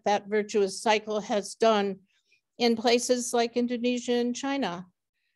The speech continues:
And, um, one would not have predicted that. Paul visited Indonesia once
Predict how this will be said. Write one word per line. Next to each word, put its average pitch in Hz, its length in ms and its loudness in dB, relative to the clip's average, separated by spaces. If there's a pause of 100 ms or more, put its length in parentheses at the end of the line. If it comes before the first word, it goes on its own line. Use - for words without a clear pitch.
(220)
And, 226 500 2 (200)
um, 214 720 2 (500)
one 233 480 4
would 226 220 4
not 226 280 4 (920)
have 233 220 2
predicted 233 580 2
that. 170 380 2 (680)
Paul 254 240 4
visited 247 720 6 (360)
Indonesia 233 580 2
once 196 760 -4